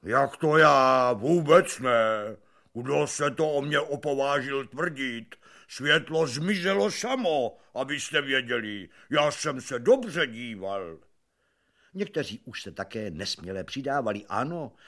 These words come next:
také myslíme samo.“ A dokonce začali světlo hledat. Protřepávali si pláště, obraceli kapsy, lezli po zemi pod stůl,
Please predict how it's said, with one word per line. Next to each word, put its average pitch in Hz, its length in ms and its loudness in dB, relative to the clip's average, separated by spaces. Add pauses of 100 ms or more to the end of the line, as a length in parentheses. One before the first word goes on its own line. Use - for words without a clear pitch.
(140)
také 151 400 -2
myslíme 117 540 -10
samo.“ 151 600 -4 (500)
A 95 60 -6
dokonce 131 560 -8
začali 127 500 -12
světlo 117 540 -10
hledat. 120 460 -12 (720)
Protřepávali 110 1000 -4
si - 180 -16
pláště, 104 760 -12 (280)
obraceli 123 600 -4
kapsy, - 720 -14 (260)
lezli 127 440 0
po 123 180 -4
zemi 104 240 -6
pod 147 240 -10
stůl, 127 600 -10